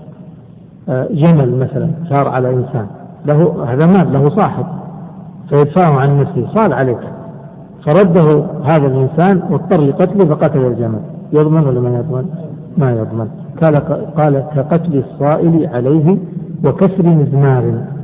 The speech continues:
كذلك لا يضمن لو كسر المزمار آلة له، "وصليب"، لو كسره لا يضمن،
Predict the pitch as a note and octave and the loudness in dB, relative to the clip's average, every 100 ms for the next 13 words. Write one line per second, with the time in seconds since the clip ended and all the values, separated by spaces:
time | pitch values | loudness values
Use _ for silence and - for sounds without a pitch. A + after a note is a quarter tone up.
0 | - - - - C3 D3 C#3 D3 C#3 B2 | -14 -16 -18 -2 2 2 2 2 2 2
1 | C#3 C3 B2 D3+ D#3 E3+ D3 C3+ C3+ B2 | -2 -2 -2 -2 0 0 0 0 0 0
2 | B2+ G#2 - C#3+ C3 C3 A#2+ A2 G#2+ - | -2 -4 -2 0 0 0 -2 -2 -4 -10
3 | - - - - - D3+ D#3+ D#3+ E3 C3+ | -14 -18 -20 -12 0 2 4 4 4 4
4 | C3 C3 D#3+ - D#3+ B2+ - D#3+ D3 D#3 | 2 0 -6 -4 -2 0 0 2 2 4
5 | E3+ C3+ B2+ A2+ A#2 | 4 4 2 0 -4